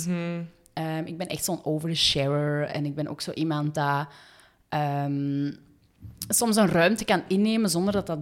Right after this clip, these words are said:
Speaker 2: de bedoeling was. En dan kan ik zo achteraf zo denken van: "What the fuck, Mattie, je hebt alles naar uw, <laughs> naar je, alle aandacht naar jezelf willen trekken." Ehm, dus dat is zo mijn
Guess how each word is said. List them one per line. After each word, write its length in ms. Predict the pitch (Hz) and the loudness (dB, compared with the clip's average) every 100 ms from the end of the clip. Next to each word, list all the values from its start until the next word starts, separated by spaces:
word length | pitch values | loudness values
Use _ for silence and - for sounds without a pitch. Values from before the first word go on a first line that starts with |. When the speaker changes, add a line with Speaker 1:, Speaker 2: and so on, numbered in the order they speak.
| - 160 | -6 -8
Speaker 2:
de 100 | - | -6
bedoeling 520 | 170 160 180 196 262 | -4 -2 0 2 2
was. 680 | 269 285 440 - - - - - - _ _ _ - | 0 -2 -2 -2 0 0 -2 -10 -20 _ _ _ -6
En 100 | 190 | -2
dan 120 | 190 | 0
kan 160 | 196 190 | 0 -2
ik 120 | 190 | -4
zo 520 | - 185 180 175 165 - _ _ _ _ _ _ _ | -4 -2 0 0 -4 -8 _ _ _ _ _ _ _
achteraf 380 | 180 170 185 175 | -6 -4 -2 -2
zo 120 | 226 | 0
denken 280 | 175 190 196 | -2 -2 -2
van: 120 | 175 | -2
"What 120 | 165 | -4
the 80 | 180 | -6
fuck, 300 | - 185 185 | -6 -6 -4
Mattie, 280 | 175 180 226 | -6 -4 -4
je 60 | |
hebt 140 | 202 - | -4 -4
alles 260 | 170 190 | -2 -2
naar 160 | 196 175 | -2 -2
uw, 180 | 165 160 143 - 175 | -2 -2 -4 -8 -4
<laughs> 240 | 160 - | -4 -6
naar 200 | - 170 | -6 -6
je, 240 | 160 160 - 113 | -6 -10 -12 -14
alle 240 | - 180 175 | -6 -4 -2
aandacht 360 | 156 170 196 - | -2 -2 -4 -2
naar 120 | 180 | -2
jezelf 460 | 165 147 151 190 196 | -2 0 0 0 -2
willen 280 | 233 233 | -4 -4
trekken." 460 | 233 226 233 285 294 311 - - _ _ _ _ _ | -4 -6 -4 -4 -6 -8 -20 -20 _ _ _ _ _
Ehm, 840 | 175 170 165 160 160 160 160 160 156 _ _ _ _ _ _ _ - - | -4 -2 -2 -2 -2 -2 -2 -2 -6 _ _ _ _ _ _ _ -12 -4
dus 140 | 196 | 0
dat 120 | 196 | 2
is 60 | 196 | 4
zo 120 | 247 | 4
mijn 540 | 196 160 151 196 214 | 4 4 2 2 0